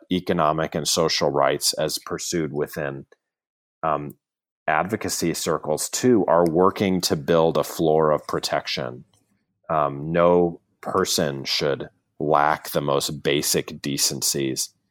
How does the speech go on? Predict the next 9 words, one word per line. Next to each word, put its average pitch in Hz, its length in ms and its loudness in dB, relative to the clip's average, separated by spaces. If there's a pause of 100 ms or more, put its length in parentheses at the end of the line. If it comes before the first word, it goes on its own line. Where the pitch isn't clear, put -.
(200)
of 71 180 -2
life. 67 520 0 (100)
And 69 440 -6 (580)
human 117 300 4
rights 90 340 4
becomes 85 500 -2
one 85 420 2
language 76 680 -2
for 67 560 0